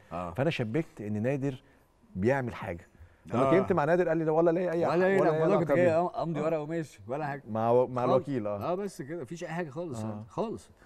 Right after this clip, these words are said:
Speaker 1: ما اعتقدش ان حد فيهم ب-، يعني ما، ما، مش عارف، الناس دايما رابطه ان انا دايما ب-، باخد، مع ان ما حصلتش قبل كده خالص. انا
Speaker 2: مم.
Speaker 1: خدت حد من نادي الزمالك وديت نادي الاهلي، او
Speaker 2: مم.
Speaker 1: العكس حتى، ايه، في النهايه.
Speaker 2: مم.
Speaker 1: لكن زيزو لعيب كبير جدا، ولعيب محترم جدا، وانا مش عارف برضه ما لعبش بدايه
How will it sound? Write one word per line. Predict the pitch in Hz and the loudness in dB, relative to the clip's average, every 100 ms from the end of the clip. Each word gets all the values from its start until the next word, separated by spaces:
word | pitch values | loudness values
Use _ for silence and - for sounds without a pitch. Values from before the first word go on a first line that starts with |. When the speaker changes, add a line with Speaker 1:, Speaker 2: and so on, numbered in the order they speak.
| _ | _
Speaker 1:
ما | 120 | -6
اعتقدش | 151 185 311 185 | -4 -4 -4 -4
ان | 139 | -4
حد | 190 160 | -4 -2
فيهم | 139 170 120 | 0 0 -2
ب-، | 107 104 101 95 - - - - | -4 -4 -6 -8 -16 -20 -20 -8
يعني | 92 92 87 76 _ _ _ - - - _ _ _ _ _ _ - | -6 -4 -8 -12 _ _ _ -20 -20 -20 _ _ _ _ _ _ -14
ما، | 101 101 | -12 -10
ما، | 113 117 | -10 -10
مش | 110 113 113 143 | -8 -8 -6 -2
عارف، | 196 127 | 0 0
الناس | 156 147 | -2 -2
دايما | 165 151 127 117 | -2 -2 -2 -2
رابطه | 139 - | -2 -2
ان | 120 127 | -2 -2
انا | 139 | -2
دايما | 131 135 127 | -2 -2 -2
ب-، | 110 107 95 101 | -4 -4 -6 -4
باخد، | 123 120 | -4 -4
مع | |
ان | 147 | -4
ما | 170 | -4
حصلتش | 131 139 147 - | -4 -6 -6 -6
قبل | 98 101 | -6 -6
كده | 104 92 | -8 -8
خالص. | 95 - | -10 -6
انا | 104 | -2
Speaker 2:
مم. | 98 | -2
Speaker 1:
خدت | 85 | -2
حد | 92 107 98 | -6 -6 -4
من | |
نادي | 101 | -4
الزمالك | 98 92 95 87 | -6 -6 -8 -8
وديت | 90 95 98 | -10 -8 -8
نادي | 92 | -10
الاهلي، | 90 87 - - | -8 -10 -14 -4
او | 104 | -2
Speaker 2:
مم. | |
Speaker 1:
العكس | 95 90 - | 0 -2 -6
حتى، | 85 95 92 | -12 -12 -14
ايه، | 87 | -14
في | 85 | -14
النهايه. | 80 76 - _ - | -16 -16 -20 _ -6
Speaker 2:
مم. | 92 76 82 | -4 -6 -10
Speaker 1:
لكن | 78 82 80 85 | -14 -12 -12 -10
زيزو | 113 123 | -8 -8
لعيب | 113 110 | -8 -8
كبير | - 98 92 | -8 -8 -6
جدا، | 87 82 82 | -8 -10 -10
ولعيب | 82 92 92 | -8 -8 -8
محترم | 85 76 - 101 95 80 | -10 -12 -10 -8 -6 -8
جدا، | 85 87 92 | -10 -8 -8
وانا | 92 98 143 | -6 -4 -4
مش | 135 | -4
عارف | 156 143 | -4 -2
برضه | 123 123 | -2 -2
ما | 113 | -4
لعبش | 110 - 101 | -6 -8 -8
بدايه | 95 92 101 | -6 -6 -8